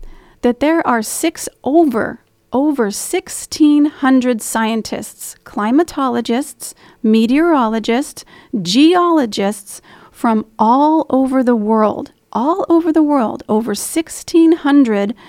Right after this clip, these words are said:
have signed a declaration saying there is no climate emergency.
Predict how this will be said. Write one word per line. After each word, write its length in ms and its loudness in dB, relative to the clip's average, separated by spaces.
have 260 -6
signed 580 4
a 120 -2
declaration 1200 0
saying 380 2
there 160 2
is 140 -2
no 540 2
climate 480 0
emergency. 680 0